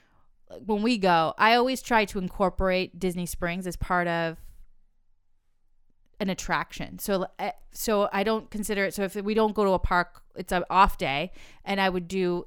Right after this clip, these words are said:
save, like, Disney Springs for, like, my shopping or whatever. That's kinda how I feel.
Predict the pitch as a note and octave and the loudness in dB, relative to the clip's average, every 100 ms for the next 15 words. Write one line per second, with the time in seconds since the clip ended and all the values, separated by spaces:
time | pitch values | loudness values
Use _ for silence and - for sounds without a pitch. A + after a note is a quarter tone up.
0 | - - - G#3+ G3+ F#3 F#3 _ _ F#3 | -10 -12 -4 0 0 -2 -8 _ _ -8
1 | D#3 - - - F#3 F#3+ F#3 - F3 D#3+ | -8 -8 -20 -10 -4 -2 -2 -4 -6 -6
2 | - E3+ D3+ - E3+ D#3 - B2+ A#2+ G2+ | -8 -8 -8 -8 -8 -8 -8 -10 -10 -12
3 | G2+ F#2 F#2+ G#2 A#2 - G3+ - - E3+ | -12 -16 -14 -16 -16 -16 -16 -14 -6 -6
4 | - F#3 E3+ D#3 D3+ - - - | -6 -10 -8 -8 -8 -10 -12 -14